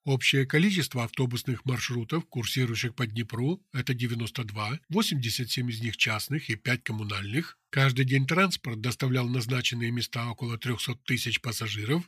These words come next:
из них шестьдесят тысяч — это льготники.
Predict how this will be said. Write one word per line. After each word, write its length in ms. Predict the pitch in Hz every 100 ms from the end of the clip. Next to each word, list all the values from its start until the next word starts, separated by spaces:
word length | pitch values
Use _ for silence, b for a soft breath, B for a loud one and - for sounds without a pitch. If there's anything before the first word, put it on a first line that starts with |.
| -
из 240 | 175 139 113
них 240 | 143 196
шестьдесят 680 | - 135 113 - 156 - -
тысяч — 400 | 143 - 165 175
это 220 | 175 131 208
льготники. 600 | 127 120 120 107 110